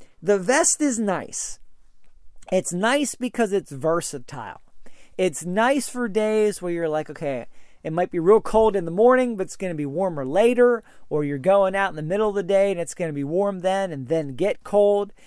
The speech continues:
And so when the weather changes, instead of adding layers or instead of removing layers, you could turn the vest on or off. And that gives you a little bit of extra warmth. That gives you some extra heat. It's nice. Um,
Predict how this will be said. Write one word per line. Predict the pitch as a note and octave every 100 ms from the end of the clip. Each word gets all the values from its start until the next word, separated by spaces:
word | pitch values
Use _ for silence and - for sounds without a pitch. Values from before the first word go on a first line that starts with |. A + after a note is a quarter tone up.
| - -
And | D#3 C#3+
so | - E3
when | C#3+
the | C3+
weather | F3+ E3+ C#3+
changes, | - A3 A#3 A#3+ A3 A#3 A3+ F#3+ - -
instead | D3 D#3 - F3+
of | C#3 -
adding | F#3 G#3+ G#3+
layers | G#3 G#3+ A3 G#3+ G#3+ G#3 -
or | D3
instead | C3+ E3+
of | D#3
removing | C#3 D#3 G3 G3+
layers, | F#3+ G3 G3+ G3 F#3+ - - -
you | D#3+
could | D#3
turn | - F3 D#3
the |
vest | C3+ D3+ D3+ -
on | C#3+ C#3
or | A#2+
off. | A2 E2 - - - - - - -
And | C#3+
that | D#3+ D3
gives | D#3+ C#3+
you | D#3
a |
little | D3 E3
bit | D#3 D3+
of | C3
extra | D3+ - -
warmth. | C3 C#3 G3 F#3 -
That | E3
gives | D3+ C#3+
you | C#3+
some | - C#3
extra | C#3+ - - C3
heat. | - G3
It's | D3 -
nice. | C3+ D3 F#3 F#3+ F3 - - - _ - -
Um, | C#3 C3